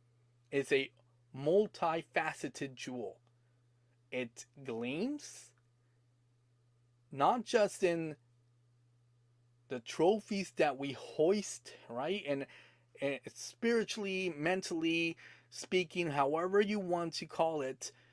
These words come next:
right? And these battles that we choose to fight, the resilience that we exhibit, and the alliances that we form is not just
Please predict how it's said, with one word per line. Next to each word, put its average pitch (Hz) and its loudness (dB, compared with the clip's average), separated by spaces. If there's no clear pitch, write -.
right? 131 -4
And 131 -2
these 127 -10
battles 165 0
that 156 2
we 151 -4
choose 170 -6
to - -12
fight, 143 -4
the 135 -2
resilience 175 2
that 165 4
we 170 2
exhibit, 160 0
and 135 -6
the 135 0
alliances 156 -2
that 151 -2
we 151 -4
form 151 -2
is 123 -10
not 156 0
just - -2